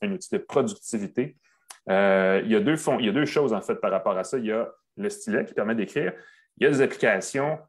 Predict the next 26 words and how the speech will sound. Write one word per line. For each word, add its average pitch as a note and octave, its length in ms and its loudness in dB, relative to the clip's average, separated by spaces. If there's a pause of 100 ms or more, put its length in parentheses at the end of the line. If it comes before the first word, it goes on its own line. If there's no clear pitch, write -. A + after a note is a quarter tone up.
(220)
euh, F#2+ 640 0
qui - 160 -8
existent, G#2 480 -4
que, - 80 -4 (260)
qui - 100 -18
peuvent A2 280 2
reconnaître B2 460 0
le A#2 100 0
texte - 220 -4
manuscrit A#2 380 0
et D3+ 40 0
le C3+ 60 -4
traduire A#2+ 560 -2
en G2 120 0
texte, - 440 -6
euh, F#2 200 2
informatique, F#2 580 -4
en G2 100 -6
texte, - 320 -6
euh, F2 520 -4
structuré, G2+ 580 -4 (380)
euh, F#2 460 2 (580)
incluant D3 420 0
le C#3+ 120 4
français B2+ 400 0
québécois B2+ 420 0